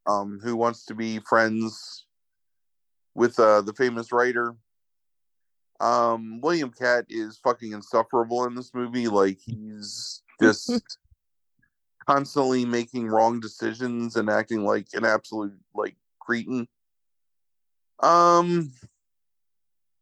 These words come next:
Speaker 1: I don't know. Eventually, like, he confronts his demons, and the biggest demon is this guy that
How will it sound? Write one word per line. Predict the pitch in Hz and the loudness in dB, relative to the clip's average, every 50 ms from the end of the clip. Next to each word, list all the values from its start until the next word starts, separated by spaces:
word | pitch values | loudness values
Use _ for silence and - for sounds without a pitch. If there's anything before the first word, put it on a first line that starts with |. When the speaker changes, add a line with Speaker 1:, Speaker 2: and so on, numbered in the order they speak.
| _ _ _ _ _ _ _ _ _ _ _ _ _ _ _ _ _ _ _ _ _ _ _ _ _ _ _ _ _ _ _ _ _ _ _ - | _ _ _ _ _ _ _ _ _ _ _ _ _ _ _ _ _ _ _ _ _ _ _ _ _ _ _ _ _ _ _ _ _ _ _ -2
Speaker 1:
I | - 135 | 0 2
don't | 120 110 101 | 2 0 -2
know. | 95 98 113 | -2 0 0
Eventually, | 143 165 202 202 190 - - 165 151 139 131 | 2 4 2 2 2 0 0 2 2 2 0
like, | 127 123 127 123 120 117 107 _ | 0 0 2 2 2 0 -4 _
he | - 135 131 127 127 123 120 - | -10 -8 -6 -6 -6 -6 -8 -6
confronts | - - 135 120 - 139 127 123 120 - | -4 -4 -4 -2 0 2 2 2 0 -4
his | - 113 110 107 | -10 -12 -10 -8
demons, | - 113 110 110 107 107 107 104 104 107 107 101 101 | -6 -6 -4 -4 -2 -4 -4 -4 -4 -6 -6 -2 0
and | 107 107 107 107 104 104 104 101 98 | 2 2 2 2 0 -2 -4 -2 0
the | 131 127 | 0 2
biggest | 120 135 123 123 127 - - - | 2 2 2 2 -2 -4 -6 -10
demon | 117 117 113 110 110 107 | -8 -6 -6 -6 -4 -4
is | 107 107 101 101 - - | -6 -6 -8 -10 -8 -6
this | 107 104 - - | -6 -6 -6 -2
guy | - 117 107 107 107 107 107 104 | 2 4 6 6 6 4 2 2
that | 104 104 104 98 | 2 2 2 2